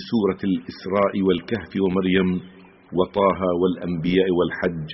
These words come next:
نصف نصف ذلك النصف. لقد انكشف سر حسب هذه التقسيمات الخماسية،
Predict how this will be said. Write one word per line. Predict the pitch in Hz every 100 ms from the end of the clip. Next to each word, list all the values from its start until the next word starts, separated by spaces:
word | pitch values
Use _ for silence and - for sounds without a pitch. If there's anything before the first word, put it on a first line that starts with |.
| - - - - 80 104
نصف | - - 90 95
نصف | 101 - 92 82
ذلك | 87 85 82
النصف. | 87 87 87 - - - - - - - - - - - - - - - - - - - 80
لقد | 87 - 85 92
انكشف | 87 120 127 120 -
سر | 127 117 107 101 -
حسب | 113 - 98 95 95
هذه | 95 101 95
التقسيمات | 92 - - 90 101 95 85
الخماسية، | - 95 87 85 107 104